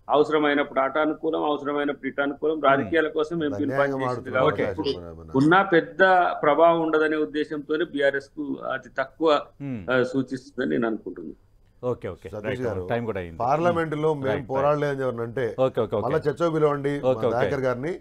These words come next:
Speaker 2: రైట్.
Speaker 3: నేను డాక్యుమెంట్స్ తో సహా తీసుకొచ్చి మాట్లాడితే ఏం మాట్లాడామని
Speaker 2: ఓకే,
Speaker 3: చెప్పేసి.
Speaker 2: ఓకే. దాని రోజు, ఒక రోజు మనం
Speaker 3: తెలంగాణకు
Speaker 2: మాట్లాడదాం.
Speaker 3: ప్రాజెక్టులకు కావాల్సిన
Speaker 2: ఇంకా లేదు.
Speaker 3: అన్ని
Speaker 2: తెలంగాణ
Speaker 3: అనుమతులు
Speaker 2: జరగబోతున్న
Speaker 3: తెచ్చుకుందాం,
Speaker 2: లోక్సభ
Speaker 3: దేశం కోసం
Speaker 2: ఎన్నికలు కాబట్టి ఒక
Speaker 3: మాట్లాడదాం.
Speaker 2: పాయింట్ ఖచ్చితంగా
Speaker 3: మాకు
Speaker 2: మనం
Speaker 3: అభ్యర్థులు లేరు
Speaker 2: మాట్లాడదాం
Speaker 3: అంటున్నారు
Speaker 2: డీటెయిల్గా.
Speaker 3: వాళ్ళు.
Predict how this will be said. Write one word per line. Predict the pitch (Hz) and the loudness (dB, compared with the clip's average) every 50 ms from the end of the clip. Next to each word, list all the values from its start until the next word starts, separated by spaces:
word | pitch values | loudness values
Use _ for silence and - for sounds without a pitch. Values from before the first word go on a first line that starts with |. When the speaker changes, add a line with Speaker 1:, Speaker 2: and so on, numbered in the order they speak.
| - 127 | -2 0
Speaker 2:
రైట్. | 127 117 95 85 85 | 0 0 0 -2 -4
Speaker 3:
నేను | 131 139 131 | -6 -4 0
డాక్యుమెంట్స్ | 135 131 151 160 - - 170 170 160 - | 2 2 2 2 2 0 -2 -2 -2 -4
తో | 160 131 | -6 -2
సహా | 143 147 147 | 0 0 0
తీసుకొచ్చి | 147 143 123 - 156 147 147 | 0 -2 -4 -6 -6 -6 -6
మాట్లాడితే | 135 131 127 131 131 143 139 | -4 -4 -4 -4 -2 -2 -4
ఏం | 135 139 | -2 0
మాట్లాడామని | 139 135 127 120 113 107 107 101 | 0 0 0 0 -2 -4 -4 0
Speaker 2:
ఓకే, | 131 185 | 2 2
Speaker 3:
చెప్పేసి. | 214 202 214 | 4 4 4
Speaker 2:
ఓకే. | 180 147 170 160 | 2 2 4 4
దాని | 147 190 208 | 4 6 6
రోజు, | 233 240 233 | 6 8 8
ఒక | 240 | 8
రోజు | 226 - 220 | 8 8 8
మనం | - 196 | 6 8
Speaker 3:
తెలంగాణకు | 202 226 - 202 196 196 185 180 | 8 8 8 8 8 6 8 8
Speaker 2:
మాట్లాడదాం. | 196 214 165 | 8 10 10
Speaker 3:
ప్రాజెక్టులకు | 151 175 196 180 143 190 185 165 | 10 10 10 8 6 6 6 6
కావాల్సిన | 175 175 175 170 156 175 175 165 151 - - | 6 6 6 6 4 2 2 2 0 -2 -2
Speaker 2:
ఇంకా | 156 160 160 | 0 2 2
లేదు. | 147 147 135 120 | 4 2 2 0
Speaker 3:
అన్ని | 143 165 185 196 | -2 0 2 4
Speaker 2:
తెలంగాణ | 202 - 156 175 | 6 6 8 8
Speaker 3:
అనుమతులు | 190 214 240 233 | 8 8 8 8
Speaker 2:
జరగబోతున్న | 233 220 | 8 8
Speaker 3:
తెచ్చుకుందాం, | 175 220 220 233 233 196 208 214 202 214 | 6 8 8 8 8 8 6 6 6 6
Speaker 2:
లోక్సభ | 220 185 | 6 8
Speaker 3:
దేశం | 220 226 | 8 6
కోసం | 233 226 | 8 6
Speaker 2:
ఎన్నికలు | 226 226 226 220 | 6 6 8 8
కాబట్టి | 220 220 226 233 | 8 8 8 6
ఒక | - | 6
Speaker 3:
మాట్లాడదాం. | - - 202 226 226 226 226 | 8 6 6 6 8 8 8
Speaker 2:
పాయింట్ | 214 190 165 - | 8 6 6 4
ఖచ్చితంగా | 175 - - - 214 196 185 | 0 0 0 0 4 8 8
Speaker 3:
మాకు | 175 196 | 8 10
Speaker 2:
మనం | 185 190 175 | 10 10 10
Speaker 3:
అభ్యర్థులు | 190 208 208 220 | 10 10 10 8
లేరు | 214 214 214 | 10 10 8
Speaker 2:
మాట్లాడదాం | 214 190 202 208 196 | 8 8 8 8 8
Speaker 3:
అంటున్నారు | 180 180 170 156 | 10 10 10 10
Speaker 2:
డీటెయిల్గా. | 151 147 156 185 208 | 10 8 8 6 4
Speaker 3:
వాళ్ళు. | 208 - - _ | 2 0 -4 _